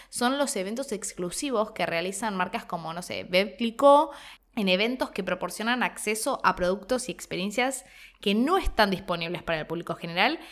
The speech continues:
y que solo se pueden adquirir, no sé, cierta botella de Veuve Clicquot edición limitada en ese evento exclusivo.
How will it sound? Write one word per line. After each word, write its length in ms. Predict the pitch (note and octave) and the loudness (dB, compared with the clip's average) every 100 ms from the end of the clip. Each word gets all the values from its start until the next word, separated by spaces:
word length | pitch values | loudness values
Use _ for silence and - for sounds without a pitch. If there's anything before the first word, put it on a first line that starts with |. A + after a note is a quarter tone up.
| - | -14
y 100 | G#3 | -10
que 180 | G3 F#3+ | -2 0
solo 600 | F#3 - C#4+ D4 D4+ E4 | 0 0 2 2 2 0
se 160 | - G3 | -2 -2
pueden 280 | F#3+ G3+ G3 | 0 2 0
adquirir, 520 | F3 F#3 F#3 G#3+ G#3 | -2 0 0 0 -4
no 160 | - F3+ | -8 -8
sé, 180 | - - | -8 -10
cierta 460 | - G3+ G#3+ A#3 | 0 2 4 4
botella 460 | G#3+ F#3 F#3+ E3+ F#3+ | 4 2 -2 -8 -8
de 120 | E3+ | -4
Veuve 220 | F3+ F#3+ | 0 0
Clicquot 500 | F#3+ F#3+ F#3+ E3+ F3+ | 0 -4 -2 -2 -2
edición 440 | - E3+ - G3 G3+ | -4 -4 -2 0 0
limitada 580 | G3+ F#3 G3+ A3+ C4+ - | 0 4 6 8 6 2
en 200 | G3 F#3+ | -2 0
ese 340 | G3 G3 B3 - | 0 -2 -6 -6
evento 460 | F3+ E3 E3+ F#3+ - | -6 -6 -6 -8 -6
exclusivo. 760 | - - E3+ D#3+ - C#3+ D3 | -8 -10 -10 -10 -10 -10 -12